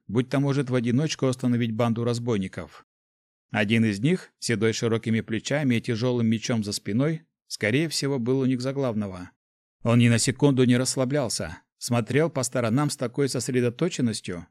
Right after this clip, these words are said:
будто ожидал засады на каждом повороте. С учетом самого Ордаля всех набралось ровно двадцать человек. Кто находился в карете, никто не знал.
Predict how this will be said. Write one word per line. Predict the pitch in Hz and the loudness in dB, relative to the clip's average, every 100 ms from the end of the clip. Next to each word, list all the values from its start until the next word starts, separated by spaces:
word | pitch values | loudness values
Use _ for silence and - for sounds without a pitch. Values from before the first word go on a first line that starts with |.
| _ | _
будто | 107 139 - 135 | 0 0 0 -2
ожидал | 123 123 151 135 | -2 0 0 0
засады | 123 123 165 147 | -2 -4 -4 -2
на | 127 | -2
каждом | 123 127 113 113 | -2 -6 -4 -4
повороте. | 120 123 123 92 82 85 - _ _ _ _ _ _ _ | -2 -4 -4 -6 -10 -14 -18 _ _ _ _ _ _ _
С | - | 0
учетом | 117 120 110 110 | 2 2 2 0
самого | - 113 107 113 | 2 2 4 4
Ордаля | 110 98 151 143 104 | 2 2 2 2 -2
всех | - 156 - | -2 -2 0
набралось | 135 139 135 131 139 | 0 0 0 0 0
ровно | 123 117 | 0 0
двадцать | 101 110 113 120 107 | 0 -2 -2 -4 -4
человек. | - 107 104 92 - - _ _ _ _ | -4 -2 -2 -4 -10 -20 _ _ _ _
Кто | - - 131 | -12 2 4
находился | 120 110 110 113 117 107 | 4 4 2 2 0 -2
в | - | -2
карете, | 110 113 160 - 82 - _ | 0 0 0 -2 -6 -10 _
никто | 113 117 - 143 | 2 2 2 2
не | 135 | 2
знал. | 135 120 87 | 0 -2 -4